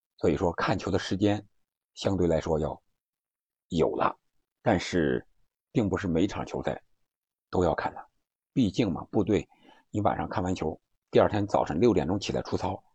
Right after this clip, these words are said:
是起不来的，所以说只能是有选择性的看一些比赛。这不，一个周五的晚上，这不是第二天是周六、周日、周末了吗？不出操啊，所以说一伙球友啊就聚在一起了。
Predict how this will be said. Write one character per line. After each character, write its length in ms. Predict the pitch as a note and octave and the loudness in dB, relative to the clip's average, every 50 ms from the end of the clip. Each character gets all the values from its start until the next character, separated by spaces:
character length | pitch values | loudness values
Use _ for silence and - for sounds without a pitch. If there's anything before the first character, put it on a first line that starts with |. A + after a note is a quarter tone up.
| _ _ | _ _
是 120 | - - - | -14 -12 -8
起 200 | - - - - | -6 -6 -6 -4
不 80 | - | -6
来 180 | - - - - | -6 -8 -6 -6
的， 100 | F#2+ - - - _ _ _ _ _ _ _ _ _ _ | -6 -8 -8 -10 _ _ _ _ _ _ _ _ _ _
所 160 | - - G#2+ | -10 -6 -4
以 60 | G2+ | -4
说 200 | F2+ - G#2+ G#2 G2+ G2+ | 0 0 0 0 0 -2
只 200 | - - G2 F2+ | -4 0 2 2
能 180 | E2+ E2+ G2+ B2 | 2 2 0 0
是 260 | - - B2+ G#2+ - - - | 0 0 0 0 0 -2 -6
有 280 | - F#2 F#2 G#2 C3+ D3+ | -2 2 4 4 4 2
选 420 | - - - - B2 - D2 - - | 0 -4 -2 2 2 2 2 2 2
择 120 | - - | 2 2
性 200 | F2+ - - F3+ | 2 2 0 -2
的 80 | - D2+ | -2 -2
看 240 | - - - - D2+ | -2 -2 -2 -2 0
一 20 | |
些 140 | - - D2+ | -2 -2 -4
比 160 | C#2 - - | -4 -6 -8
赛。 200 | - - - - _ _ _ _ _ _ _ _ _ _ _ _ - | -8 -8 -10 -10 _ _ _ _ _ _ _ _ _ _ _ _ -14
这 100 | - F#2+ | -10 -8
不， 240 | F#2 F#2 F#2+ F#2+ - _ _ | -6 -4 -6 -6 -8 _ _
一 160 | - F2 G2 | -4 -2 0
个 100 | G2 F#2+ | 0 0
周 200 | - - G#2+ G#2+ | 2 6 6 6
五 200 | G#2+ G#2+ F2+ D#2 | 8 6 4 4
的 100 | D#2 E2 | 4 6
晚 220 | E2 D2+ B1 A#1 | 6 4 2 2
上， 160 | - C2+ - - _ _ _ _ _ _ _ _ _ _ _ _ | 0 -2 -2 -2 _ _ _ _ _ _ _ _ _ _ _ _
这 80 | - F#2+ | -10 -4
不 80 | F2+ F#2 | -2 -2
是 180 | F2+ F2 F#2 - _ _ _ _ | -2 -2 -4 -8 _ _ _ _
第 80 | - G#2+ | 4 6
二 100 | F#2 E2 | 6 6
天 180 | - F#2 F2+ E2+ | 4 2 -2 -2
是 260 | - F#2+ E2+ D2 - - _ - | -2 -4 -4 -4 -6 -10 _ -2
周 160 | - F2 F#2 | 0 2 2
六、 180 | F#2+ F2+ E2+ | 2 2 2
周 160 | D#2 E2+ F#2 F#2 | 2 2 0 0
日、 120 | F#2 F2 | 0 -2
周 160 | - - G#2 | -2 -2 0
末 240 | A2 C3 D3 C#3+ F#2+ | 2 2 4 4 4
了 100 | A#1+ - | 2 0
吗？ 140 | - - - _ _ _ _ _ | -2 -8 -12 _ _ _ _ _
不 80 | - - | -6 -4
出 140 | - A2+ | -2 -2
操 280 | G#2+ - B2 B2 - - _ _ _ _ _ _ _ _ | 0 4 4 4 2 0 _ _ _ _ _ _ _ _
啊， 140 | - - - | -12 -12 -8
所 140 | - - D2 | -4 -2 -2
以 80 | C2+ C2 | -2 -2
说 240 | - D#2 D#2 - _ _ _ _ _ _ _ _ _ _ _ _ _ _ _ _ | -4 -6 -6 -8 _ _ _ _ _ _ _ _ _ _ _ _ _ _ _ _
一 120 | - F#2+ F#2 | -6 -4 -4
伙 180 | - - - | -2 -2 -4
球 280 | - - - - G2 F#2+ | -4 -4 -2 0 0 2
友 100 | F2+ C2 | 0 0
啊 140 | - - - | -2 -4 -6
就 120 | - D#2+ C#2+ | -6 -8 -8
聚 140 | - F#2 | -4 -2
在 100 | - B1+ | 0 0
一 140 | C2 D2 C#2+ | 0 -2 -2
起 140 | - - - | -4 -6 -6
了。 100 | - - | -8 -10